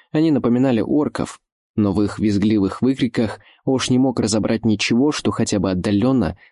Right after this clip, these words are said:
напоминало бы слова. Издавая протяжный свист, из тумана на замок обрушились стрелы. "Щиты!" скомандовал кто-то из людей.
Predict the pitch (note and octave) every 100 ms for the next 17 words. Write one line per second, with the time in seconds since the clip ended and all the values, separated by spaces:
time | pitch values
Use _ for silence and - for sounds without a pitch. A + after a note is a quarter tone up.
0 | - B2 A#2 A2 G#2 F#2+ F2+ G#2 A2 F#2+
1 | E2+ - _ _ _ _ _ C#3+ B2+ C#3
2 | C3+ - A2+ C3 A2 G2 F#2 A2 C3+ -
3 | - _ _ _ - C#3+ C3+ A2+ B2+ B2
4 | F#2+ F#2+ A2+ A#2 G#2 - _ B2 G#2+ G2
5 | - F2+ F#2 - G2+ E2 E2 - _ _
6 | _ _ _ _ - - - G#3 G#3 A#3+
7 | A#3 A3+ G3+ D3+ G2 - _ _ _ _
8 | - - A2+ G#2 F#2+ G2+ - G#2 G2+ G2+
9 | G#2+ G2 F#2 G2+